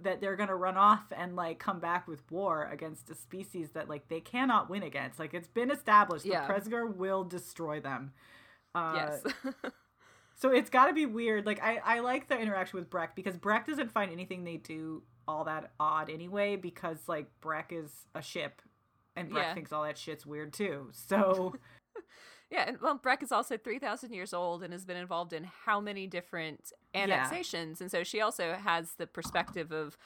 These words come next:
Speaker 2: like, "I've seen five hundred different human civilizations, and what's absolutely taboo in one is, like, the height of, like, nirvana in another." So she kind of probably has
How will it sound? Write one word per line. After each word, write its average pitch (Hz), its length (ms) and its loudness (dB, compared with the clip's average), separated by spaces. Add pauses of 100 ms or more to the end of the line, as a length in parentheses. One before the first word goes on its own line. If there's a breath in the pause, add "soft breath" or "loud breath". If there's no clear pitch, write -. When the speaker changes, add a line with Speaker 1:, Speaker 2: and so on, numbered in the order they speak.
(200 loud breath)
Speaker 2:
like, - 320 -4 (100)
"I've 165 560 4 (200 soft breath)
seen 160 520 -4 (1160 soft breath)
five 185 480 6
hundred 185 520 -2
different 170 360 -6
human 165 260 -4
civilizations, 156 1200 -4
and 151 500 -2
what's 160 280 0
absolutely 151 540 2
taboo 165 440 4
in 151 160 0
one 156 300 2
is, 151 160 -6
like, 147 240 0
the - 80 -4
height 151 560 2
of, 143 480 -6 (520)
like, 156 220 2
nirvana 156 520 4
in 147 140 0
another." 143 600 0
So 147 500 -2
she 175 160 -4
kind 208 140 8
of 190 40 -2
probably 170 360 6 (880 loud breath)
has 165 360 6